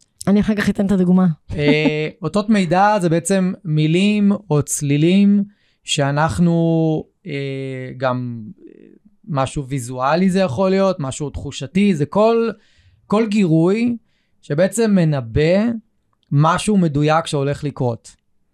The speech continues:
Speaker 2: אוקיי? אם עכשיו אני אומר לכלב, "רק עובר פה", ואני עובר לידו, זה אומר שאני רק עובר פה, אני לא הולך לגעת בו, לא ללטף אותו, לא לדבר איתו, לא לתת לו אוכל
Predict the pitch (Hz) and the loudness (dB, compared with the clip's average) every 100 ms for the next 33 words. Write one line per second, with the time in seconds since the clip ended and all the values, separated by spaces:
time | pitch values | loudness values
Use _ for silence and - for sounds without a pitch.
0 | _ _ _ _ 220 147 - 202 208 - | _ _ _ _ -6 -4 -2 -2 -4 -12
1 | _ _ _ - 226 233 - 208 196 180 | _ _ _ -4 -2 -2 -2 0 2 2
2 | 180 190 190 175 160 165 165 160 170 160 | 2 2 0 0 0 0 -2 -2 -2 0
3 | 151 127 254 151 233 254 254 214 208 208 | 0 -2 -8 -4 -2 0 0 0 0 0
4 | 214 208 214 - _ _ 147 143 127 160 | 0 0 -4 -12 _ _ -4 -4 -2 0
5 | 208 254 269 302 330 180 175 196 254 233 | 2 0 0 0 0 2 2 2 2 0
6 | 185 135 127 143 285 285 311 247 185 - | -2 -2 -4 -2 -2 0 0 0 0 -2
7 | 127 127 135 147 151 131 143 190 202 294 | -6 -6 -6 -6 -6 -4 -2 0 -2 -6
8 | - _ _ _ - 139 131 127 226 262 | -8 _ _ _ -8 -6 -4 -2 -2 -2
9 | 269 277 262 - _ _ - 147 139 123 | -2 -2 -2 -8 _ _ -8 -6 -4 -2
10 | 135 254 285 277 262 262 226 - _ _ | 0 0 0 0 0 0 -4 -14 _ _
11 | - 147 147 147 139 135 226 254 247 247 | -6 -2 0 0 -2 -2 -2 -2 -2 -4